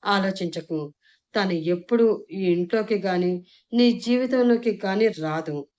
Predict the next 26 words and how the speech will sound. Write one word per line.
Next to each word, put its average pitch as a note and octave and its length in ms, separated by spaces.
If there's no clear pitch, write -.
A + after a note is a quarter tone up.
అతి F#3 240
త్వరలోనే G#3+ 720
తను F3 320
పంపే F#3+ 360
విడాకుల G#3 540
నోటీస్ G#3 460
మాత్రం F3+ 340
వస్తుంది. D#3 600
దాని G3+ 240
మీద G3+ 160
సంతకం G#3+ 600
చేయడానికి G3 480
సిద్ధంగా E3 580
ఉండు" D3+ 420
అని A3+ 160
చెప్పి A3 400
అక్కడ G3 340
నుంచి F3+ 320
వెళ్ళిపోయింది F3 760
మహాలక్ష్మి. D#3 840
దానితో G#3+ 480
ఒక్కసారిగా A3+ 640
అక్కడే G#3 520
ఉన్న B3 240
సోఫాలో F#3+ 500
కుప్పకూలాడు E3+ 1000